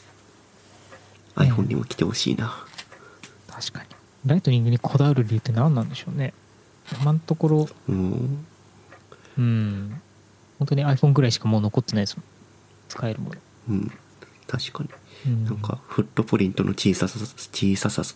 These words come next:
Speaker 1: とかそんなとこなんですかね。
Speaker 2: あー、なるほど。
Speaker 1: まあ、多少分厚-、
Speaker 2: うん。
Speaker 1: <laughs> 多少分厚くなってもいいから、ユーエスビー-Cにしてほしいけどね。
Speaker 2: いや、本当ですよ。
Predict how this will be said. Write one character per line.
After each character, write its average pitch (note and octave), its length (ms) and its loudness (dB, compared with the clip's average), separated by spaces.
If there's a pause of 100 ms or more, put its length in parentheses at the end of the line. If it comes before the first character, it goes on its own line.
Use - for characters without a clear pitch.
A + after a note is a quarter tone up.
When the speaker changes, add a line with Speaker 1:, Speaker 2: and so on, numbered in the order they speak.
(140)
Speaker 1:
と - 100 -14
か G2 100 -2
そ - 160 0
ん F#2 80 2
な F#2+ 100 2
と - 120 -4
こ - 100 -2
な - 100 2
ん - 80 -2
で - 340 -2
す - 120 -10
か - 100 -4
ね。 D3+ 160 0 (220)
Speaker 2:
あ C3+ 60 2
ー、 A2 920 0
な A#2 80 0
る A2+ 60 -4
ほ D3 160 -6
ど。 F3+ 160 -8 (2750)
Speaker 1:
ま B2 160 -2
あ、 C3+ 40 6
多 G#2+ 140 2
少 B2+ 440 2 (120)
分 - 140 2
厚-、 A#2+ 160 4
Speaker 2:
う - 40 0
ん。 B2+ 220 -4 (400)
Speaker 1:
<laughs> - 480 -14
多 - 80 -4
少 C3+ 140 0
分 A2 180 0
厚 A#2 200 -2
く C#3 100 2
な C#3 80 4
っ - 20 -2
て F#2+ 140 0
も E2 100 2
い E2+ 40 2
い E2+ 40 -2
か - 140 -2
ら、 - 60 -2
ユ F#2+ 140 2
ー G2+ 40 4
エ G#2 40 0
ス G#2+ 120 -6
ビ A2+ 80 2
ー A2+ 40 0
-C - 120 0
に - 80 -2
し - 80 -6
て - 80 -2
ほ F#2+ 80 -2
し - 140 0
い - 40 -2
け - 120 0
ど - 100 -2
ね。 - 120 -10 (920)
Speaker 2:
い C3+ 40 2
や、 B2+ 60 2
本 C3 180 0
当 - 140 0
で C3 40 4
す - 140 -2
よ。 C3 180 -8